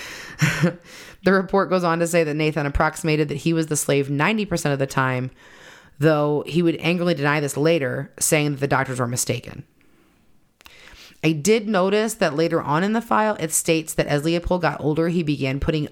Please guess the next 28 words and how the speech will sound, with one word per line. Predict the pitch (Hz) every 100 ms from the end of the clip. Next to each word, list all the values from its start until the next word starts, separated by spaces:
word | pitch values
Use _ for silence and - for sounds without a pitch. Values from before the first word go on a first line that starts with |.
| -
other | 151 170 214
boys | 202 220 226 226
he | 226
was | 214
attracted | 214 220 202 202 202
to | 220
into | 196 196
the | 208
fantasy, | 208 196 196 202 202 196 196 - -
stating | - 180 160 160 156 156 - -
the | 165
patient | 185 190 202
continued | 180 175 208 214
to | 208
consider | 208 175 165 156
every | - 160 165 180
boy | 165 160
who | 156
appealed | 143 - 175 170
to | 139
him | 135
as | 120 131
eligible | - 143 143 139 143
for | 143
the |
part | 131 135 120
of | -
slave. | - 120 - 147 -